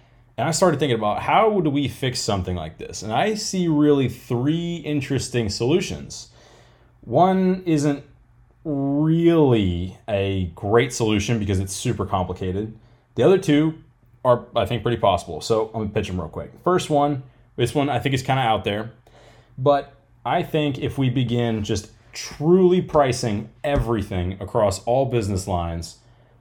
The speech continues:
based on supply, such as how grocery stores do it, that's pretty much how, like, grocery stores adapt daily, basically. I, weekly at the very most for a super active grocery store in a major metro center.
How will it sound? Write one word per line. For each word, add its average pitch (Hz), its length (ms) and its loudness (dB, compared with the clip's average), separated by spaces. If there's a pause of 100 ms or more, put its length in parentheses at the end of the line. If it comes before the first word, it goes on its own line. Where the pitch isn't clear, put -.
(480)
based 135 500 -2
on 107 600 0 (120)
supply, 90 560 -2 (260)
such - 280 0
as 113 100 0
how 117 100 4
grocery 123 380 2
stores 92 280 0
do 82 180 -6
it, 101 100 -4
that's 120 200 0
pretty 165 200 2
much 131 120 2
how, 143 120 2
like, - 500 -6
grocery 226 260 0
stores 170 280 4
adapt 107 420 0 (320)
daily, 95 440 0
basically. 80 600 -8
I, 87 300 -4 (100)
weekly 120 560 0
at 95 140 -2
the 95 80 -4
very 104 280 0
most 98 420 -2
for 90 380 -4
a - 60 -8
super 107 360 -4
active 101 340 -2
grocery 95 280 -4
store 95 240 -2
in 87 60 -2
a 85 40 -6
major 90 300 -2
metro 90 300 -6
center. 78 380 -10